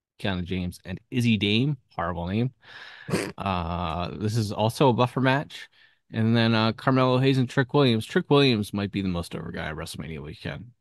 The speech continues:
Speaker 1: Uh, not, uh, poo-pooing your Sean Spears point, which I think is accurate, but people also love chanting, "Whoop that trick."
Speaker 2: Mm-hmm, mm-hmm.
Speaker 1: And, uh, these guys have a, a real,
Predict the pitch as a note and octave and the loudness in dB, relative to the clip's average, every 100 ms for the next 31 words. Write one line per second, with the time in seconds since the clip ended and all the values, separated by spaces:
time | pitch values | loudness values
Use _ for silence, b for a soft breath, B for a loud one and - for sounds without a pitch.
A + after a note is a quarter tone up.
0 | - F2+ F2 F2 F2 F2 F#2+ F2+ - - | -8 -6 -4 -4 -4 -4 -4 -4 -6 -10
1 | G2+ F2 - G#2+ - A2+ G#2 F2 - G2+ | -8 -8 -4 -4 0 2 2 -2 -2 -2
2 | F#2+ - C#3 C3+ - C3 F#2+ - F2+ F2 | -2 2 2 4 2 2 0 -6 -10 -8
3 | F2+ A2+ A#2 C3+ A#2 G#2 b b b b | -2 0 0 0 0 -2 b b b b
4 | - G#2+ - C3+ A#2+ A#2+ A2+ G#2+ - G#2+ | -4 -2 0 2 2 2 2 2 0 0
5 | G2 G2+ G#2+ F#2 G2 F2+ F2 G2 G#2 - | 0 -2 -2 0 -2 -4 -4 -2 -2 -6
6 | - G#2 F#2 - - _ - - F#2+ D#2 | -10 -4 -2 -4 -12 _ -18 -8 -6 -6
7 | - - b - A2 G2+ G#2 G2 - - | -8 -20 b -6 -2 -2 -4 -8 -10 -8
8 | G#2+ F2+ F#2 F2+ F#2+ F#2+ G2 G2+ G2 A#2 | -6 -4 -4 -2 -2 -2 -2 -4 -4 -6
9 | A#2 C#3 D3 - D3 D3 C#3+ C#3+ C#3 - | 0 2 2 2 2 2 0 -2 -4 -4
10 | A2+ A#2 C#3+ D3+ D#3 | -2 2 4 4 2